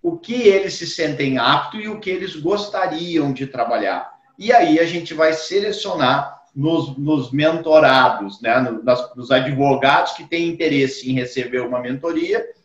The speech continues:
estas afinidades. Vamos fazer o que a gente chama aí de juntar uma dupla, ou seja, de fazer um match entre eles, e vai ter uma plataforma de gestão, aonde, o que que o mentor ganha com isso? Além de contribuir,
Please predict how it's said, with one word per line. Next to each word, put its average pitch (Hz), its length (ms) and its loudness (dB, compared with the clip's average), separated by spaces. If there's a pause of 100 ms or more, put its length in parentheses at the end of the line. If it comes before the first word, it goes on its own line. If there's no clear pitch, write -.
(260)
estas 180 440 0
afinidades. 190 760 -2 (340)
Vamos 160 340 2
fazer 139 380 2
o 131 100 -2
que 131 60 -6
a 127 60 -8
gente 139 240 -8
chama 131 260 -2
aí 123 160 0
de 123 140 -10
juntar 131 460 0
uma 135 200 4
dupla, 143 480 4
ou 117 80 -2
seja, 131 260 -2
de 117 120 -8
fazer 135 240 0
um 143 120 0
match 151 440 0
entre 131 320 -4
eles, - 440 -4 (600)
e 220 180 0
vai 196 300 4
ter 190 100 0
uma 180 320 4
plataforma 180 1040 4
de 190 160 -4
gestão, 170 800 0
aonde, 147 760 2
o 110 60 -10
que 202 180 -8
que 247 100 -10
o 233 80 -2
mentor 196 680 0
ganha 170 420 2
com 135 220 -8
isso? 117 380 -4
Além 147 280 0
de 156 140 -6
contribuir, 120 840 -6